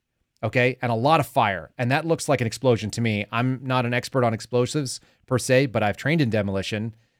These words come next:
That looks explosive. And I've been told that cars don't blow up because of the way modern cars are developed.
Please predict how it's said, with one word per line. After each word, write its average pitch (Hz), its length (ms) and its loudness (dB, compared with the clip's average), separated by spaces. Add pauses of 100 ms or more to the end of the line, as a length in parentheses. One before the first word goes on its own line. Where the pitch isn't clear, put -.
(160)
That 151 240 2
looks 151 380 0
explosive. 131 1080 0 (640)
And 127 140 2
I've 156 220 2
been 208 100 2
told 147 320 2
that 135 140 0
cars 147 280 2
don't 165 200 -2
blow 143 220 2
up 110 240 0 (220)
because 110 180 -6
of 101 40 -8
the 113 60 -4
way 123 140 4
modern 131 260 0
cars 117 260 0
are 127 40 -4
developed. 92 420 -6